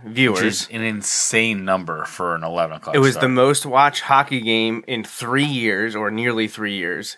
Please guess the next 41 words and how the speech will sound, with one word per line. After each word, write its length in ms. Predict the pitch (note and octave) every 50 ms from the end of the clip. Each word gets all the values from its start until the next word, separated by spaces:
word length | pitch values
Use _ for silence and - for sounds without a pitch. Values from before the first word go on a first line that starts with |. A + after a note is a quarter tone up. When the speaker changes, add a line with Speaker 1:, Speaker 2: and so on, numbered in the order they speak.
| _ _ -
Speaker 1:
and 180 | B2+ A#2+ A2
that 160 | A#2 B2 C3+ C3+
includes 560 | C3 B2 G#2+ - - C#3 C#3 C3 B2 A2+ - - _ -
all 400 | A#2+ B2 B2+ B2+ C3 B2+ - A#2+
American 480 | A#2 A2+ A#2 A#2 A#2 A2+ - A#2 G#2+
broadcasts 500 | G#2 A2 G#2 A2 G#2+ - A2 G2+ G2 -
of 100 | A2 -
N 140 | C#2+ G#2 G#2
H 160 | G2+ G2+ -
L 140 | A2 G2+ G#2
games, 260 | G2 G2+ G2 G2 G2
including 560 | G2 F#2+ G2 - - B2+ A#2 G#2+ G#2+ G#2 G2
the 60 | G2 F#2+
Stanley 300 | - - A2 G2+ G2 F#2+
Cup 180 | - G#2 -
playoffs 340 | - - G#2+ G2 F#2+ - -
and 140 | D#2+ - -
finals. 500 | - A2+ G2 D#2 C2 - - - - _ _ _ - - _ _ _ _ -
Speaker 2:
It 80 | G2+ - _ _ -
doesn't 400 | G#2 G2 A#2 B2+ D#3 D#3+ A#2 - _ _ _
really 640 | - G2+ G2 F#2 F#2 F#2 F#2 F#2+ G2+ G#2+ G#2+ G#2 G2+
surprise 320 | G2 - G2+ - F#2+ E2 -
it. 200 | A#2+ A#2+ A2+ - - - - - - - - - -
So 360 | - - A#2+ A2+ A2+ A2 A2
if 160 | A2+ G#2+ A2
I, 100 | B2 - - _ -
I'd 160 | G2+ - -
have 140 | C3+ D#3 D#3
to 80 | F#3+ D#3+
think 280 | - D#3 C3+ A#2 - -
back 300 | F#2+ F#2 F#2+ G2 - -
through 220 | - G#2+ G#2+ G#2+
what 240 | G2+ G2 G2+ G2+ - - G#2
some 220 | - - - G#2
of 40 | G2+
the 60 | F#2+
Stanley 320 | F2+ - G#2 F#2+ F#2+ F#2+ F#2
Cup 160 | - F#2+ -
matchups 460 | F2+ E2+ E2+ F2 - G#2 G2+ - -
were. 260 | A#2 A2+ A2 A2 - - - - - - - - _ _ _ _ _ _ _ _ -
Um, 400 | G2+ F#2+ F#2+ F#2 F2 F2+ E2+